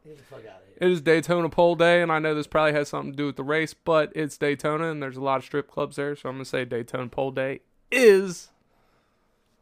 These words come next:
Speaker 2: for the strippers. <laughs> I'm just saying, strippers are better than racing.
Speaker 1: I mean, you're right.
Speaker 2: National Flannel Day.
Speaker 1: Hey, I like that one then.
Speaker 2: And National Home Warranty Day. Do you have a home warranty?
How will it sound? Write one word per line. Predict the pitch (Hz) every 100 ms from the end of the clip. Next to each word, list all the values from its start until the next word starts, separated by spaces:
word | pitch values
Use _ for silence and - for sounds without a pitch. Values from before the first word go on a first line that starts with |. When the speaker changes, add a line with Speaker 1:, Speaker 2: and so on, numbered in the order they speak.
| _ _ _
Speaker 2:
for | - 147
the |
strippers. | 147 - - - - - _ _ _ - _ _ _ -
<laughs> | - - - - - _ _ _ 117
I'm | 135 180
just | 226 -
saying, | 254 160
strippers | 123 - 170 185 185
are |
better | 185 196 202
than | 196
racing. | 208 214 - 123 123 _ _ _ _ _ _ _ _ _
Speaker 1:
I | 107
mean, | 90
you're | 90
right. | 90 85 90 _ _ -
Speaker 2:
National | 139 143 143 151
Flannel | - 160 196 208 170
Day. | 156 165 208 208 _ _ -
Speaker 1:
Hey, | 277 277 247 185 139
I | 131
like | 202 160
that | 165 170
one | 127 123
then. | 120 143 _ _ _ -
Speaker 2:
And | 151
National | 160 185 - - 226 226
Home | 196 175 185 185 151
Warranty | 135 139 120 117 110 107
Day. | 104 95 143 _ -
Do | 180
you |
have | 220
a | 214
home | 214 214
warranty? | 208 208 226 214